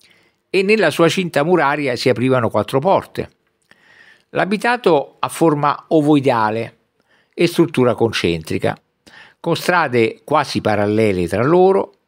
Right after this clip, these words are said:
intercalate da percorsi secondari perpendicolari a quelli principali. La visita può cominciare dalla lastricata via Meloria,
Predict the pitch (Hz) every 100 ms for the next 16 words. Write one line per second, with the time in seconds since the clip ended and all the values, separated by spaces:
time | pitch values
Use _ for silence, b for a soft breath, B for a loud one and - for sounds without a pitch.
0 | _ 185 175 190 180 175 143 120 131 123
1 | B B B 143 139 170 - 202 - 131
2 | 120 147 160 156 156 160 147 143 147 143
3 | 139 151 120 113 107 - - - 113 117
4 | 101 95 92 85 82 80 78 76 78 _
5 | _ _ _ B B B B B 143 208
6 | 247 - 147 139 139 143 147 156 151 131
7 | 143 139 - 113 113 113 110 - 110 98
8 | 123 107 107 101 104 127 202 127 92 78